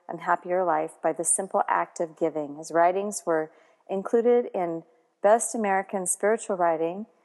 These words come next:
and he has written eight scholarly books on generosity and compassionate care. He has been the editor of nine others, including Altruism and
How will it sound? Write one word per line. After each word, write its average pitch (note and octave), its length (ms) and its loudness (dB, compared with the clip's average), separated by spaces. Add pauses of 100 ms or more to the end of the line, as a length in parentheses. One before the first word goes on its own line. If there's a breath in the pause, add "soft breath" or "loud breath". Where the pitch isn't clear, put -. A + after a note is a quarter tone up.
(160)
and A3+ 120 -2
he B3 40 2
has B3 140 0
written B3+ 320 0
eight C#4 300 0
scholarly D#3+ 560 0
books - 340 -2
on E3 140 -4
generosity E3+ 840 0
and D#3+ 200 -6
compassionate - 800 -8 (140)
care. D#3+ 460 -2 (1040)
He C4+ 240 2
has A#3 260 0
been F#3+ 200 0
the - 140 -4
editor G3+ 440 4
of F3+ 100 -4
nine F#3+ 380 0
others, A3 600 4
including F#3+ 600 -2
Altruism F#3+ 720 0
and E3+ 160 -4